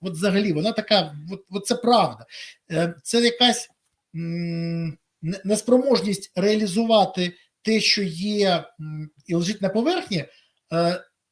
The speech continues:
яке помножено на страшні амбіції невиправдані.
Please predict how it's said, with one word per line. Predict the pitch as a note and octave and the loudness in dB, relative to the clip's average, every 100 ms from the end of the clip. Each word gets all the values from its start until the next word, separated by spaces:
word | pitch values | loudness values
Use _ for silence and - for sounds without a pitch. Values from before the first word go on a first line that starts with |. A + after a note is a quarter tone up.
| _ - | _ -4
яке | D#3+ G3 - C4 | -2 -2 0 0
помножено | A#3+ A#3 D#4 A#3 A3+ F3 | 2 2 2 0 0 0
на | F#3+ G#3 | 0 -2
страшні | - G3+ F#3+ B3+ C#4+ - | -4 -6 -6 -4 -4 -2
амбіції | G#3 F3+ E3 F4+ - - E3 A#2 - | -2 -2 -4 -4 -2 -2 -2 -4 -8
невиправдані. | D#3+ F#3 G3+ A3+ D#4 C#3 A2 A2 A2 | -6 -2 0 0 0 -4 -12 -16 -20